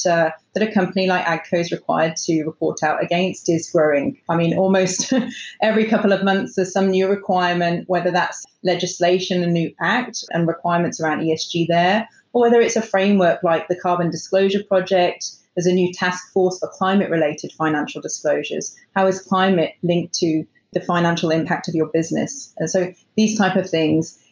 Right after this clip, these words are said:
And then from the investor side, of course, investors all have their own criteria that they think are important within their own portfolios. And they also have, uh, rating agencies that come in and literally will rate your company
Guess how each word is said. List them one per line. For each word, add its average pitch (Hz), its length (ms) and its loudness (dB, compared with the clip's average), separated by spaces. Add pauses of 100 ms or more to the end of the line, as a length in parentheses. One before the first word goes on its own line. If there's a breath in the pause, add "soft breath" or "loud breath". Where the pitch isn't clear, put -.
(100 soft breath)
And 196 100 2
then 196 220 2
from 202 80 4
the 185 100 4
investor 220 460 2
side, 170 420 0
of 175 140 -4
course, 175 340 0
investors 180 460 0
all 180 180 2
have 180 180 -2
their - 200 0
own 180 400 2 (100)
criteria 175 680 2
that - 160 -2
they 170 420 2
think 170 180 -2
are 165 60 0
important 165 500 -4
within 165 220 -2
their 156 200 0
own 165 140 -2
portfolios. 226 920 0 (240 soft breath)
And 226 100 4
they 247 80 4
also 254 280 2
have, 226 280 0
uh, 196 120 0
rating 214 360 2
agencies 170 520 -2
that - 200 -6
come 196 160 4
in 190 160 2
and 170 120 2
literally 185 520 0
will 180 160 2
rate 180 240 0
your 180 160 2
company 170 680 -2